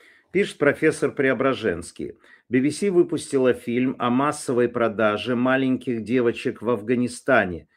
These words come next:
И этот фильм чудовищен. Нет, чудовищно не явление, а именно фильм.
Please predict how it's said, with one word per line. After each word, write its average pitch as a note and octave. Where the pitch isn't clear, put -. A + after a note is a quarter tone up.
И A2+
этот B2
фильм E3+
чудовищен. G#2
Нет, D3
чудовищно D3
не C#3+
явление, C3+
а A#2
именно F3
фильм. G#2+